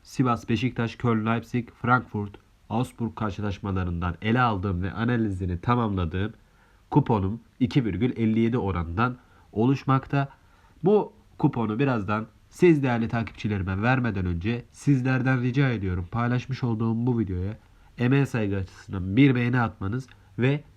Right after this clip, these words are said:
etkileşim açısından bir de yorum bırakmanız. Bu bir nokta olabilir, bir selam olabilir, merhaba, hoş geldin olabilir. Yorum atmanızı da ayrıca rica ediyorum ve videoyu sonuna kadar da izlemenizi ben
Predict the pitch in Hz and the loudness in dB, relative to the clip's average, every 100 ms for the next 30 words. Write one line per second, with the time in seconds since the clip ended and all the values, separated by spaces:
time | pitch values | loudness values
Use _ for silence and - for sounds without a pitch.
0 | _ _ - - 123 135 - 143 139 123 | _ _ -20 -4 2 2 4 4 4 -2
1 | 107 - - 98 101 113 107 143 117 123 | -4 -6 -8 -4 -2 -4 2 2 2 0
2 | 113 117 120 98 87 - 85 92 90 131 | 2 2 0 -2 -4 -4 -6 -6 0 0
3 | 123 120 117 120 - 139 104 82 78 85 | 2 0 -2 -4 0 0 0 -4 -6 -6
4 | 80 110 117 - - - - 107 120 123 | -2 -2 -4 -10 -20 -20 -6 -2 0 -2
5 | 107 92 82 85 87 95 120 113 98 110 | -4 -4 -4 -4 -4 -2 -2 -2 -4 -8
6 | - 131 139 - 101 87 85 80 80 90 | 0 2 2 0 -2 -2 -4 -4 -6 -8
7 | 131 - - - - 104 135 170 139 113 | -10 -16 -20 -20 -10 2 4 4 2 -2
8 | 107 104 95 117 113 - - - 131 139 | -6 -6 -4 -6 -8 -10 -20 -2 2 2
9 | 127 104 95 113 135 135 120 120 120 120 | 2 -2 -2 0 2 0 -2 -2 -2 -4
10 | 123 - - - 127 139 - - - 139 | -6 -14 -14 -2 0 -2 -8 -20 0 2
11 | 165 139 113 117 135 - - - 139 135 | 4 2 0 -2 -4 -14 -20 -2 0 2
12 | 143 131 107 98 101 123 120 113 101 98 | 0 -2 -2 -2 -2 -2 -2 -2 -2 -2
13 | 95 131 127 - - _ _ 120 131 131 | -2 -4 -4 -12 -20 _ _ 0 0 -2